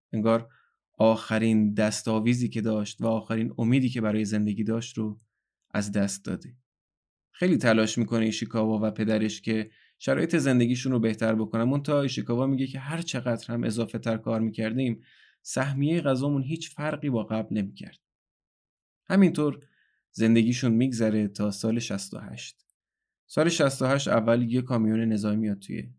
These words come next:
روستاشون، بعد دو تا و بعد هی بیشتر و هی بیشتر و بعد یکهو کل روستا پر می‌شه از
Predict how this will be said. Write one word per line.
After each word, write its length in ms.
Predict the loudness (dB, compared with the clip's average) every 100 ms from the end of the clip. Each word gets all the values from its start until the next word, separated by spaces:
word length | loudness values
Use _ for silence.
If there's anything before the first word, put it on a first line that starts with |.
| _
روستاشون، 680 | -8 -8 -8 -12 -12 -14 -16 _ _ _
بعد 220 | -6 -4
دو 120 | -4 -6
تا 300 | -4 -6 -6
و 80 | -6
بعد 220 | -6 -6
هی 180 | -8 -8
بیشتر 400 | -10 -12 -12 -12
و 40 |
هی 140 | -12 -12
بیشتر 400 | -12 -12 -14 -16 _ _ _ _ _ -6
و 100 | 0
بعد 240 | 2 2
یکهو 840 | 2 0 0 -4 0 2 2 0 -2
کل 260 | 0 2
روستا 420 | 2 2 -2 -4 -6
پر 340 | -4 0 2
می‌شه 300 | 2 2 -2
از 340 | -2 -4 -10